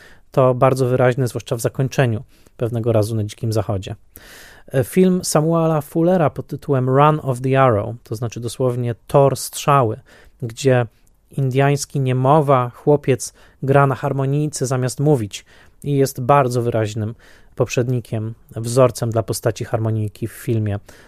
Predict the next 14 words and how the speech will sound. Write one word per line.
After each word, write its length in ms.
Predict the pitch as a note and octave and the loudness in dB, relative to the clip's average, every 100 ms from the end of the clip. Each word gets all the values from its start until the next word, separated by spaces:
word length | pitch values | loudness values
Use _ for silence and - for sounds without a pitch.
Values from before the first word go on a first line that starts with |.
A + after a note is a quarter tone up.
| - | -4
Leone. 440 | C3 C3 B2 G2+ G2 _ - - - - | 2 4 4 0 -6 _ -20 -20 -20 -18
Filmy 560 | - E3+ E3 D#3+ D3+ C#3 | -2 0 4 4 4 2
Johna 220 | C#3+ D3 C3+ | 2 2 0
Forda 500 | - D#3 D3 C3+ B2 | 2 4 4 2 -2
Poszukiwacze, 1080 | - - - D#3+ B2+ C3 C3 - D#3 E3 F#3 _ - | -4 -6 -6 -4 2 2 2 0 -2 -2 -6 _ -12
zdecydowanie, 880 | A#2+ B2+ - C3+ C3 B2+ A#2 A#2+ C#3+ _ - | -4 -4 -2 -2 0 2 2 0 -4 _ -4
i 180 | E3 C#3+ | -2 2
George'a 280 | C#3+ C3+ | 2 2
Stevensa 760 | C#3 C#3 C3+ C#3 C3+ - B2+ B2+ - - _ | -4 -4 0 0 0 -2 -2 -2 -8 -20 _
Jeździec 400 | C#3+ D3+ C3 C#3 | 0 2 2 -2
znikąd. 640 | B2+ B2 D#3 - A2+ - - - - _ - | -2 -2 -2 -2 -8 -12 -20 -20 -20 _ -14
Sceny, 440 | - - C#3+ C#3+ | -6 0 2 0
w 80 | - | -2
której 380 | - C3 C3 | 0 2 2